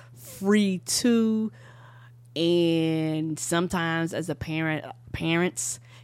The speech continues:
your own personal insecurities, the things that have happened to you in the past, you can project them onto your child. Excuse me, knowingly and, and or unknowingly. And that's not always a good thing,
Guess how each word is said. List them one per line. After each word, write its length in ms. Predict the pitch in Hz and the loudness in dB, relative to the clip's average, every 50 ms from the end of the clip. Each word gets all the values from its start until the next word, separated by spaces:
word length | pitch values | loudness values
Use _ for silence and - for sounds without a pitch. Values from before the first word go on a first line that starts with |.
| - | -8
your 220 | - 156 156 147 - - | -2 -2 0 0 -2 -2
own 340 | 165 165 165 170 170 170 165 | -4 -2 -2 0 -2 -2 -4
personal 500 | - - - 180 170 165 - 165 156 147 | -6 -6 -4 -2 -2 -2 -2 -4 -4 -4
insecurities, 1200 | - 143 143 - 147 - - - - 185 180 180 180 175 - 180 180 180 180 175 170 170 170 - | -4 -6 -8 -8 -12 -14 -14 -12 -8 -4 -2 0 0 0 -2 -4 -6 -6 -6 -6 -8 -8 -10 -8
the 120 | - 147 139 | -8 -8 -8
things 380 | - - 160 165 165 170 156 | -4 -2 -2 0 0 0 -2
that 100 | 160 156 | -4 -4
have 140 | 160 156 147 | -4 -4 -6
happened 320 | 147 147 139 - 143 147 | -6 -8 -10 -8 -8 -6
to 40 | 139 | -6
you 400 | 135 135 143 147 156 156 156 156 - | -6 -4 -4 -2 0 0 0 -2 -4
in 160 | 110 139 139 | -6 -8 -8
the 60 | 139 | -8
past, 720 | - - - 160 151 151 147 151 151 151 151 151 - - - - - - - - | -10 -10 -6 -4 -2 -2 0 0 -2 -2 -4 -6 -8 -12 -18 -20 -20 -20 -10 -6
you 100 | 170 185 | -4 -2
can 140 | - 196 170 | 0 0 0
project 420 | 170 160 143 - 170 147 127 - | 0 -2 -2 -2 -2 -4 -4 -4
them 160 | - 151 135 131 | -4 -4 -4 -4
onto 380 | 185 - 156 156 156 - 147 | -4 -4 -2 -2 -4 -4 -6
your 140 | 135 127 131 | -6 -6 -6
child. 480 | - - - 151 143 139 127 120 - - - - - - - - - - - - - 285 - - - - - - - - - - - - - | -6 -6 -6 -4 -4 -4 -6 -8 -10 -12 -18 -20 -20 -20 -20 -20 -20 -20 -20 -20 -20 -20 -20 -20 -20 -20 -20 -20 -20 -20 -20 -20 -20 -10 -8
Excuse 340 | 180 170 - - 156 151 160 | -8 -8 -6 -8 -8 -8 -6
me, 100 | 143 139 | -4 -4
knowingly 640 | 147 156 170 175 190 202 208 208 196 196 208 208 - - | 0 4 6 6 6 6 6 4 2 0 -2 -2 -4 -2
and, 320 | 151 170 175 180 180 170 - - - - - - - | 2 4 4 4 4 2 -2 -8 -18 -20 -20 -6 0
and 300 | 165 190 196 208 202 - | 2 2 2 2 0 0
or 260 | - 170 175 175 175 - - | 2 2 2 2 2 0 -2
unknowingly. 600 | 220 247 262 214 156 143 131 113 101 92 95 - - - - - - - - - - - - - - - - - - - | -2 0 0 0 0 -2 -4 -4 -8 -10 -12 -14 -16 -20 -20 -20 -20 -20 -20 -20 -20 -20 -20 -20 -20 -20 -20 -20 -10 -4
And 100 | - 170 | 0 2
that's 120 | 160 165 170 | 2 2 2
not 120 | 165 156 | 2 2
always 300 | 156 139 135 151 151 - | 2 4 4 2 2 2
a 40 | 156 | 2
good 200 | 147 151 - - | 0 0 0 0
thing, 320 | 143 131 135 135 143 - | -2 -2 -4 -6 -10 -12